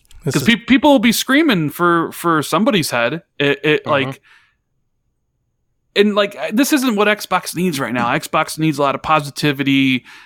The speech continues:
Speaker 2: uh, going forward. They have all these new studios. They showed off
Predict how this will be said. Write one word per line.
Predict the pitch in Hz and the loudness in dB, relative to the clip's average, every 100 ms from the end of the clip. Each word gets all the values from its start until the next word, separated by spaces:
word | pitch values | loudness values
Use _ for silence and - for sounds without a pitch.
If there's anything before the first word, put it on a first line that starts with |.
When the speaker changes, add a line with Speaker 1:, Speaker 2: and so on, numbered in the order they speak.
| - | -8
Speaker 2:
uh, | - 127 | -2 0
going | 123 151 147 | 2 2 2
forward. | 131 139 135 135 | 0 2 4 4
They | |
have | 143 160 | 0 0
all | 156 | 0
these | 147 135 | 0 0
new | 143 | -2
studios. | - 143 139 135 | 0 0 2 0
They | 127 | 0
showed | - 170 | -2 0
off | 170 160 | 0 -2